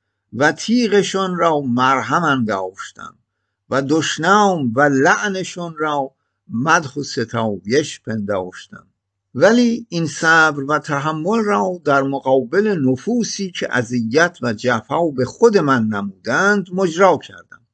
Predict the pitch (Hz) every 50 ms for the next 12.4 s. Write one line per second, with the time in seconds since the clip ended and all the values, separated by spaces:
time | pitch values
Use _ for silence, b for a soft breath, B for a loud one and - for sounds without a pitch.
0 | _ _ _ _ _ _ _ - 113 127 135 139 147 151 147 - - 123 139 135
1 | 131 131 143 131 131 127 - 185 202 220 208 - - - 240 - - _ 92 95
2 | 117 131 135 143 135 127 127 127 - 139 135 131 131 135 139 131 120 113 180 226
3 | 240 226 220 202 - - - - - - - - 120 127 135 135 139 139 139 135
4 | 135 131 - - 113 123 135 135 139 139 139 139 117 107 110 135 175 196 202 196
5 | - _ _ _ _ _ _ _ _ _ _ _ 120 117 - - - 139 143 143
6 | - 143 131 143 147 143 131 - - 131 131 139 139 143 - - _ _ - 92
7 | 117 131 135 139 143 139 131 127 127 135 139 135 139 139 143 143 139 139 - -
8 | _ _ - 127 139 127 131 135 143 143 139 - - 131 135 139 143 139 131 139
9 | 170 202 220 220 208 196 180 - - 175 175 175 170 165 156 151 - _ _ -
10 | 123 131 127 - - - - 151 151 147 135 131 - 233 247 226 - 170 139 -
11 | 127 117 - - 131 117 117 104 - - 120 120 120 120 117 110 101 107 104 101
12 | 95 - - 101 87 85 -